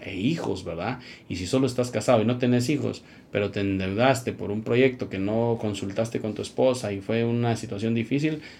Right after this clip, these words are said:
cuando, dentro de cinco años, cuando nazcan tus hijos, todavía vas a tener que estar pagando la deuda y tus hijos son los que van a pagar esa presión, ¿verdad?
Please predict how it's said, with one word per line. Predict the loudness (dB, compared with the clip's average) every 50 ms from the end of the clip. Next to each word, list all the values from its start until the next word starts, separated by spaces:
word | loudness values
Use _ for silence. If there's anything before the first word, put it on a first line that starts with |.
| -20 -20 -20 _ -4 0
cuando, | 0 2 2 0 -2
dentro | -2 -4 -4
de | 0
cinco | 0 0 0 2 4 4
años, | 4 4 4
cuando | 2 0 -2 -2
nazcan | -4 -2 -2 -2 -2
tus | -2 -2 -2
hijos, | -2 -2 -2 -4 -2
todavía | -2 0 2 2 2
vas | 2 0
a | -2
tener | -4 -4 -4 -2
que | 0
estar | 0 0 0 2
pagando | 2 2 2 2 2 2
la | 2 2
deuda | 4 6 6 6 4
y | 2
tus | 0 -2 -2
hijos | 0 0 0 0 2
son | 2 0
los | 0 0
que | -2 0
van | 0 0
a | 0 0
pagar | 0 0 0 0 0
esa | 0 -2 -2 0
presión, | 0 0 0 0 0 0 0 0 2 4 4 4
¿verdad? | 4 2 0 -2